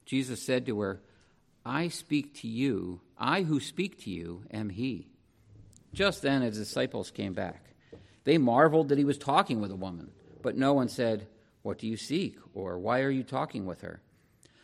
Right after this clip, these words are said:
So the woman left her water jar and went away into town and said to the people,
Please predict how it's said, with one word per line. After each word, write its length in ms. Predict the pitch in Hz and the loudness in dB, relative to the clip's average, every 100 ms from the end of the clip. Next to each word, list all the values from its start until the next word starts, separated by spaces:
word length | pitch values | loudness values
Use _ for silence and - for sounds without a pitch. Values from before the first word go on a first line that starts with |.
| _ | _
So 160 | - 135 | -2 0
the 120 | 127 | 2
woman 340 | 131 165 175 | 4 4 4
left 240 | 127 139 139 | 4 2 0
her 100 | 170 | 0
water 300 | 123 107 107 | 2 2 2
jar 320 | 110 110 127 | 2 2 2
and 80 | 110 | 2
went 180 | 117 143 | 2 2
away 320 | 131 110 113 | 2 2 2
into 160 | 113 | -2
town 460 | 117 123 104 92 98 | -6 -6 -4 -4 -8
and 140 | 101 87 | -10 -6
said 220 | 117 107 | -6 -6
to 80 | 104 | -8
the 60 | |
people, 420 | 95 104 101 90 | -8 -8 -8 -14